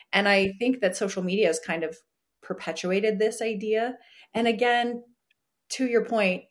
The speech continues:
I do agree with the general advice to get in the rooms, but it's the elitism, it's the who's who, it's the pushing people down who are trying to get ahead. I don't often see true people, um, helping each other up.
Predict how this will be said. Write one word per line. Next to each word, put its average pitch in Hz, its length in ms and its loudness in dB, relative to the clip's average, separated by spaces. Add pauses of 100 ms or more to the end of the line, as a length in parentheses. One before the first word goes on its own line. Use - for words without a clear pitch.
(100)
I 196 140 2
do 220 240 0
agree 208 260 2
with 196 160 -2
the 190 80 -2
general 180 320 0
advice 175 460 -4
to 190 100 -8
get 180 140 -2
in 170 100 -6
the 160 100 -10
rooms, 160 460 -6 (580)
but 180 140 2
it's 180 280 -2
the 180 500 0 (320)
elitism, 190 960 2
it's 170 340 -4 (100)
the 165 500 -4
who's 190 320 2
who, 185 640 2 (240)
it's 190 200 -6
the 170 80 -2
pushing 190 360 -4
people 185 320 -4
down 175 300 0
who 170 120 -6
are 160 60 -4
trying 170 240 -6
to 170 60 -8
get 170 140 0
ahead. 160 460 -4
I 190 100 2
don't 214 400 -2 (360)
often 185 420 -2
see 160 480 -10 (580)
true 226 800 2
people, 170 640 -2 (240)
um, 165 360 -6
helping 185 380 -6
each 170 160 -8
other - 260 -4
up. - 280 -12